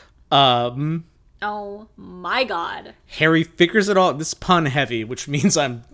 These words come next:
Speaker 1: low on actual wit. I need that.
Speaker 2: <laughs>
Speaker 1: I need that
Speaker 2: Wit beyond
Speaker 1: diadem.
Speaker 2: measure.
Speaker 1: I need that diadem badly to make this episode hang together. Harry realizes Riddle got the diadem from Albania, which is how he knew it was a good place to lie low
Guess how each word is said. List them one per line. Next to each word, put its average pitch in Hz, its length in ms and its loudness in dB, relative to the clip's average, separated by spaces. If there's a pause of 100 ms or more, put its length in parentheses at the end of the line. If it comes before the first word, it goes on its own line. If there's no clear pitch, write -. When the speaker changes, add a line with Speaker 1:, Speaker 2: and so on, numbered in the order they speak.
(100)
Speaker 1:
low 139 360 0
on 123 160 -4
actual 113 480 -4
wit. 104 360 -8
I 120 100 -2
need 127 280 -4
that. 127 500 2
Speaker 2:
<laughs> - 340 -12
Speaker 1:
I 139 80 -2
need 180 320 4
that 160 140 6
Speaker 2:
Wit - 100 0
beyond 143 280 4
Speaker 1:
diadem. 247 360 2
Speaker 2:
measure. 220 340 -2
Speaker 1:
I 139 160 2
need 156 280 2
that 139 260 2
diadem 139 680 0 (120)
badly 131 580 -2
to 175 80 -4
make 123 240 -4
this 135 160 -6
episode 139 460 -6
hang 127 180 -4
together. 135 500 -4 (420)
Harry 175 260 4
realizes 143 500 4
Riddle 190 220 8
got 170 140 4
the 151 60 0
diadem 143 460 2
from 127 160 -6
Albania, 160 720 2 (360)
which 139 120 -4
is 139 80 -6
how 156 160 0
he 139 60 0
knew 170 460 2
it 143 100 -6
was 135 120 -4
a 131 60 -2
good 143 180 -2
place 143 280 -2
to 143 80 -2
lie 135 220 2
low 135 440 0